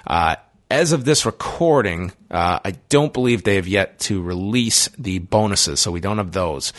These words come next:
Uh, I did wanna quickly go over the results from the Bellator card, which I did not, uh, I have not watched as of yet, but main card results, we had, uh, Adam Piccolotti submitting Carrington Banks with a rear naked choke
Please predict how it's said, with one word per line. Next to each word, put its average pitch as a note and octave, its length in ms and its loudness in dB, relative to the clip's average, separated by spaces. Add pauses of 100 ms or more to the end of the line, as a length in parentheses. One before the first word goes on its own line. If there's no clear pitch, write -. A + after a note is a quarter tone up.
(260)
Uh, - 40 -2
I F#2 160 2
did D#3+ 180 0
wanna E3+ 180 2
quickly D#3 400 0
go B2 200 4
over B2+ 120 4
the A2+ 120 4
results G#2+ 380 2
from G#2 180 0
the F2 80 -2
Bellator A2 540 0
card, D#2+ 300 -2
which E2+ 260 -6
I G2 120 -2
did C3 260 0
not, B2 340 0 (120)
uh, E2+ 240 -2 (240)
I F#2+ 60 -2
have F#2 100 -2
not G#2+ 220 0
watched G#2 380 2
as F2+ 160 -4
of F2 120 -8
yet, F2+ 320 -4
but F#2+ 180 -2 (300)
main E3+ 260 4
card B2+ 260 2
results, F2+ 400 0
we F2 120 -2
had, F2 180 -2 (260)
uh, - 200 0
Adam D#3 240 0
Piccolotti G2+ 680 -2 (140)
submitting G#2 680 0
Carrington B2 540 -2
Banks G2 420 0
with F#2 140 -6
a F2+ 40 -2
rear G#2+ 160 0
naked G2+ 300 -2
choke - 300 0